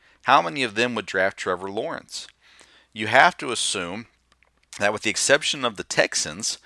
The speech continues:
the other three teams, well, the Dolphins would ultimately be that spot,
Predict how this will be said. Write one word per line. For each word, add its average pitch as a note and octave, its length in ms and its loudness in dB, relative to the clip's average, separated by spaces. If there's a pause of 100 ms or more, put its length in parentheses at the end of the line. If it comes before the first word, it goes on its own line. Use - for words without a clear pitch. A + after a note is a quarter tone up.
(280)
the G#2+ 160 2
other F3 240 6
three G2 300 -6
teams, F#2 220 -6
well, G#2 120 -2
the E2+ 100 -6
Dolphins F#2 580 0
would E2+ 200 -14 (580)
ultimately F2 440 -10
be E2+ 140 -8
that E2+ 220 -2
spot, E2+ 440 -2